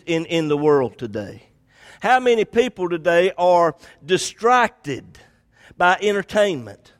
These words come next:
What do you think about this coronavirus, Brother James? It, it, it, what, is it of God? Is it of the devil? Is it,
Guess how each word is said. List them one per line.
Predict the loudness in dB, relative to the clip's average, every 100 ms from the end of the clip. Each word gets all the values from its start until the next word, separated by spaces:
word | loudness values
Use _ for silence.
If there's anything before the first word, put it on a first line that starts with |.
| _ _ -2
What | 0
do | 0
you |
think | 0 0 2
about | 0 0
this | -2
coronavirus, | 0 2 2 2 4 4 2
Brother | 0 0 0
James? | -2 0 0 -4 -6
It, | -4 -4 -4
it, | -6 -6
it, | -2
what, | 0 0 -2
is | -4 -2
it | -2
of | -2
God? | 2 4 4 2
Is | -2
it | -2 0
of | 0
the | -2
devil? | -2 2 2 2 0
Is | -2
it, | -6